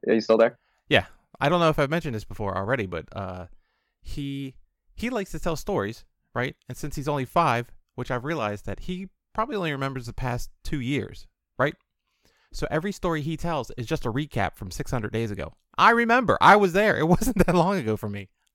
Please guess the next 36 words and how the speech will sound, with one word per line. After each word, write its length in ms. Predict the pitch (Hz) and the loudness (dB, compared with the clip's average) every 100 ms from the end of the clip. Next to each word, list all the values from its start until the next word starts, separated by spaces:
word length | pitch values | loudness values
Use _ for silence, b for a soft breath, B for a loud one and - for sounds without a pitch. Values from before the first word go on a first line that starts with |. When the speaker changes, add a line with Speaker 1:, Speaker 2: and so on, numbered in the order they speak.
| _ - | _ -4
Speaker 2:
I'm 120 | 160 | 4
Speaker 1:
Are 80 | 131 | 6
you 120 | 127 | 8
Speaker 2:
more 40 | 202 | 6
Speaker 1:
saying 280 | - 143 131 | 6 6 8
your 140 | 135 | 6
memory 320 | 131 107 - 160 | 6 2 4 6
of 80 | |
the 60 | 107 | 8
last 220 | 110 120 | 8 6
two 80 | 139 | 2
years 200 | 120 127 | 4 4
is 80 | 110 | 4
better 160 | 110 120 | 4 4
than 260 | 104 95 - | 2 0 -6
a 60 | - | 2
five-year-old's? 560 | 95 104 147 202 - _ _ - | 4 4 4 4 0 _ _ -2
Speaker 2:
Uh, 280 | 117 120 117 | 2 2 2
yeah, 140 | 139 | 0
totally. 380 | 120 139 113 90 - | 2 2 2 -2 -4
I 120 | 123 | 0
don't, 120 | 139 - - | 2 0 -6
<laughs> 140 | - | 0
well, 200 | 156 139 - | 8 8 10
uh, 680 | 139 135 135 135 131 127 127 b b b b | 8 8 8 6 4 2 0 b b b b
he 160 | - 320 | 2 4
remembers 480 | 320 196 165 160 139 | 4 2 2 0 0
the 60 | |
minutia 420 | 123 117 117 110 101 | 0 4 4 4 -2
stuff, 260 | 110 95 | -4 -6
the 40 | - | -4
stuff 220 | 226 220 | -2 4
I 100 | 170 | 4
don't 160 | 147 127 | 4 -2
care 180 | 101 | -4
about, 280 | 180 - - | -4 -6 -14